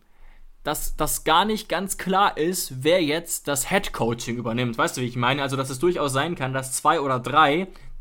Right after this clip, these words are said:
dieser Fußballlehrer, und ich hab ja auch noch gar nicht Rechner und Groß erwähnt, die meines Wissens nach auch die A-Lizenz haben. Natürlich haben die ihre Schwerpunkte mit einerseits Torwarttraining, andererseits Videoanalyse. Aber es gibt wohl, zumindest kommuniziert, keine so klare Hierarchie.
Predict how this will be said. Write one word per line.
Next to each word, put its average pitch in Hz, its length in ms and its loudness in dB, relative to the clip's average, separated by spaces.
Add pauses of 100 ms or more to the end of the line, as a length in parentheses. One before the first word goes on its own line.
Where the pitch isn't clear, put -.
dieser 131 360 0
Fußballlehrer, 123 640 0
und 139 120 -2
ich 131 120 -4
hab 160 160 0
ja 143 80 -2
auch 131 100 -4
noch 123 160 -2
gar 127 200 2
nicht 123 240 -6 (260)
Rechner 135 380 0
und 127 140 -4
Groß 175 280 -2
erwähnt, 113 540 -2 (240)
die 123 160 -4
meines 139 340 2
Wissens 143 220 -8
nach 127 240 -4
auch - 180 2
die 113 160 -6
A-Lizenz 113 540 -6
haben. 120 320 -2 (320)
Natürlich 165 360 -2
haben 151 120 -2
die 135 80 -6
ihre 123 240 -4
Schwerpunkte 131 720 -4 (280)
mit 123 200 -6
einerseits 120 400 0
Torwarttraining, 143 600 -2
andererseits 120 560 -4
Videoanalyse. 110 880 -4 (1120)
Aber 123 320 6
es - 160 -6
gibt 127 380 -10
wohl, 165 380 -2
zumindest 151 380 -4
kommuniziert, 131 800 -2
keine 151 460 0
so 139 180 0
klare 139 380 4
Hierarchie. 135 680 -2